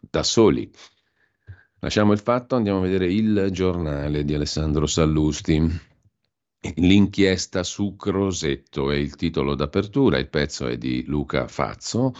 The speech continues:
Il ministro della Difesa è stato sentito dai pubblici ministeri di Roma per le frasi sui complotti dei magistrati. A dieci giorni dalle sue parole sull'opposizione giudiziaria che rappresenta l'unico grande pericolo per Giorgia Meloni e il governo di centrodestra, arriva un confronto in procura a Roma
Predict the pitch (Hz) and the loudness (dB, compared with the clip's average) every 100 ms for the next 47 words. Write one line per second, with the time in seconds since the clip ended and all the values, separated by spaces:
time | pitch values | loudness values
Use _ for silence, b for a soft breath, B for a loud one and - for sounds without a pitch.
0 | B B B B _ - 87 87 80 92 | B B B B _ -4 2 4 6 4
1 | - 71 67 78 95 135 78 69 69 78 | 2 -2 0 0 0 -2 0 0 0 -2
2 | 90 82 73 - 78 82 101 - 64 62 | -2 -4 -6 -2 -2 0 -2 -2 -2 -2
3 | 62 101 80 71 71 67 65 69 69 - | 0 0 2 0 -4 -4 -2 -2 -2 2
4 | 90 80 76 113 85 67 67 69 - 80 | 2 2 0 0 2 0 -2 -4 -4 -4
5 | 67 80 107 107 78 71 69 69 62 71 | 0 0 0 0 -2 0 -2 -2 -2 -4
6 | 73 - - 110 107 87 87 82 65 65 | -4 -8 0 2 2 0 0 0 -4 -4
7 | - 60 60 58 55 58 - - - 53 | -6 -6 -4 -6 -6 -8 -6 -8 -6 -4
8 | 55 71 67 76 85 87 76 65 64 62 | 0 0 0 2 4 4 4 0 -2 -2
9 | - 82 69 71 73 67 62 78 - 69 | 0 0 2 2 2 2 0 -2 -2 0
10 | 67 67 - 65 65 65 - 85 90 85 | 0 -2 -2 -2 -2 -4 2 4 6 4
11 | 76 71 73 - 95 80 60 53 - 60 | 4 0 -2 0 0 0 -4 -8 -8 -8
12 | 57 64 62 76 76 65 95 92 69 - | -6 -6 -2 -2 -2 0 2 4 2 -2
13 | 57 65 62 64 65 73 78 53 50 53 | -6 -4 -2 -2 0 0 0 -4 -8 -8
14 | 60 58 57 62 73 62 53 55 57 62 | -6 -4 -4 0 0 -2 -4 -6 -4 -2
15 | 67 62 53 57 - 69 120 117 - - | 0 -2 -4 -4 -2 0 2 0 0 -2
16 | 76 - 95 113 76 76 107 87 67 67 | -4 -2 0 2 2 0 0 0 -2 0
17 | 69 69 69 69 60 57 55 - 73 76 | -2 0 -2 -4 -4 -4 -6 -4 -2 0
18 | 65 65 65 | 0 0 -2